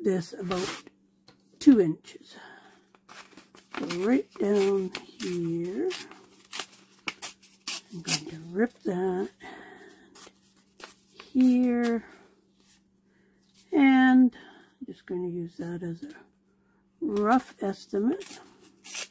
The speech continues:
So we've got that piece done. I have a half of a tea bag that I saved from tea. These here came from the Graphics Fairy.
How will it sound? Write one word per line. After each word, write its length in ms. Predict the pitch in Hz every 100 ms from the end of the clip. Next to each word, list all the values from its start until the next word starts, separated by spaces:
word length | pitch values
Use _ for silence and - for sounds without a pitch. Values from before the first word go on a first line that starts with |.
| _ - - _ _ _ _
So 80 | -
we've 220 | 202 196
got 220 | - 208 240
that 260 | 247 196
piece 360 | 233 160 - - - - _
done. 320 | - 185 175 175 _ _ _ _ _ _ _ _ _
I 80 | 190
have 440 | 175 220 190 190 -
a 80 | 190
half 480 | 170 226 277 262 -
of 200 | - 208
a 60 | 220
tea 340 | - - 277
bag 460 | 269 185 160 143 151 _ _ _ _ _ _ _ _ _ _ _
that 140 | 170
I 140 | 214 269
saved 600 | - 180 170 175 233 -
from 300 | - 262 285 -
tea. 540 | - 156 170 233 - _ _ _ _ - _ _ _ - - - _ _ _ _ _ _ _ _ _ _ _ 220
These 460 | 208 269 320 330
here 480 | - 285 277 269 269
came 360 | - 220 214 208
from 280 | 208 190
the 60 | 185
Graphics 560 | 170 156 180 - 214 -
Fairy. 580 | - 226 226 240 247